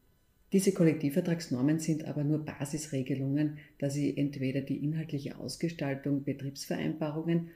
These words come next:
oder Einzelvereinbarungen übertragen haben oder den Anwendungsbereich stark einschränken. Der eingeschränkte Anwendungsbereich von Remote Work zeigt sich in der I-T-Branche darin, dass wiederum der Arbeitsort vorher schriftlich vereinbart werden muss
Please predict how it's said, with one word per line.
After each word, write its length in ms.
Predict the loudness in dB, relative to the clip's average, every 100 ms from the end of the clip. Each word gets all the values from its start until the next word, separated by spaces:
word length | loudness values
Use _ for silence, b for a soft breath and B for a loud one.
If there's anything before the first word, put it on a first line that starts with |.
| B 2
oder 380 | 6 6 4 0
Einzelvereinbarungen 1080 | -2 -2 -4 -4 -2 -2 -2 -2 0 0 -2
übertragen 680 | -6 -8 -8 -8 -4 -4 -2
haben 400 | -2 -2 -4 B B B
oder 260 | 0 2 2
den 240 | -2 -4
Anwendungsbereich 840 | -2 2 4 2 0 -4 -4 -6 -6
stark 240 | -8 -6
einschränken. 720 | -6 -6 -6 -8 -8 -8 -10 -12 _ _ _ _ _ _
Der 100 | -2
eingeschränkte 640 | 0 0 2 2 2 0
Anwendungsbereich 880 | 0 4 6 4 2 -2 2 2 0 -4 B B
von 200 | 4 6
Remote 300 | 8 6 4
Work 240 | 2 2 0
zeigt 320 | 0 2 2
sich 180 | 2 2
in 140 | 2
der 180 | 2 0
I-T-Branche 640 | -2 -2 -2 -2 -2 -4
darin, 460 | -6 0 0 0 B B
dass 180 | -2 2
wiederum 340 | 4 4 4 2
der 200 | -2 -2
Arbeitsort 800 | 0 0 -2 -6 -2 0 -2 -6
vorher 360 | -4 -2 0 -2
schriftlich 480 | -2 -6 -4 -4 -4
vereinbart 480 | -4 -4 -2 -2
werden 280 | -2 0 2
muss 300 | 2 0 -4